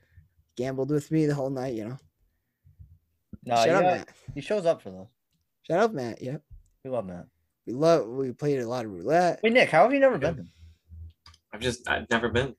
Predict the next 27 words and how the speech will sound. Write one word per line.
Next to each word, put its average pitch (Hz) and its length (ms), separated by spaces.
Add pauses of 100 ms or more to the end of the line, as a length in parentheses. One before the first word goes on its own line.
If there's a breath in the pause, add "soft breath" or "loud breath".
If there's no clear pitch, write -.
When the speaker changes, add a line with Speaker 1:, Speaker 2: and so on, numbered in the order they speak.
(220)
Speaker 2:
Not 170 160
even 214 100
for, 214 100
Speaker 3:
I've 208 60
Speaker 2:
like, 190 100
Speaker 3:
been 170 100
Speaker 2:
a - 20
Speaker 3:
to, - 60
Speaker 2:
concert 160 340
Speaker 3:
been 147 80
to 139 60
Speaker 2:
or, 131 40
like, 123 80
a 127 40
Speaker 3:
Mohegan 123 220
Sun, 107 480
but 101 120
Speaker 2:
comedy 156 220
show? 190 120
Speaker 3:
never 110 300
Foxwoods. 104 500
Speaker 1:
We 160 120
gotta 175 200
go 165 140
to 156 60
Foxwoods 143 600
then. 110 220